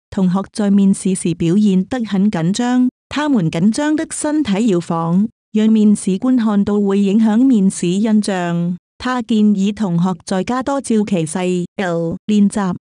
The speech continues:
提升自己說話的自信心。英語啟航計劃在二零零七年底推出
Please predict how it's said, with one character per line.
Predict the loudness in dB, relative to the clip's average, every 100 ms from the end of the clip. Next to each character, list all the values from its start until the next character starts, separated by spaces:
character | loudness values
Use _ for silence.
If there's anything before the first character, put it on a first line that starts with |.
| _
提 | -6 -4
升 | -2 -2
自 | 0 -2
己 | -2 -2
說 | -2 -2
話 | -4 -4
的 | -6 -6
自 | -4 -2
信 | 0 0
心。 | 2 2 2 0 -6 _
英 | -2 2
語 | 2 0
啟 | -4 -4 -2
航 | 0 -2 -2
計 | -2
劃 | -2 -4
在 | -4 -4
二 |
零 | 0 0 2 2
零 | 2 0
七 | -2 -2
年 | 0 0 0
底 | -2
推 | -2 -2 -2
出 | -2